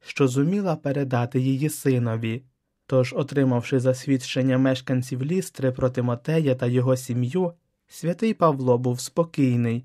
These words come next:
щодо майбутньої співпраці з молодим, але стійким християнином.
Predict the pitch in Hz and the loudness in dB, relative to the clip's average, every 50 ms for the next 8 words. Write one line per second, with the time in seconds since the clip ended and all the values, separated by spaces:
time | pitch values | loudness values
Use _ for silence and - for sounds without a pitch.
0 | _ _ - - - 139 131 131 127 131 127 127 127 127 135 135 139 - 131 120 | _ _ -16 -6 -2 -2 0 2 2 2 2 2 2 2 0 0 0 0 0 0
1 | 120 120 120 - - - 120 113 117 - - 156 156 160 160 - - - 117 113 | 0 0 -2 -4 -4 -4 -4 -4 -4 -4 -2 0 0 0 0 -2 -4 -6 -6 -6
2 | - _ _ _ 123 - 143 139 131 127 131 127 127 139 165 196 190 185 - _ | -6 _ _ _ -6 -2 0 2 2 2 2 0 0 0 0 0 -2 -2 -6 _
3 | 156 143 147 180 208 - - - - 190 170 - - 127 120 120 - - 135 139 | -2 -2 0 0 -2 -2 -4 -4 -4 -4 -4 -2 0 0 0 0 -2 -2 -4 -4
4 | 135 - - - 135 139 135 131 127 127 123 120 117 120 120 113 113 120 | -4 -4 -4 -2 0 2 2 2 2 2 2 2 2 0 0 -2 -2 -4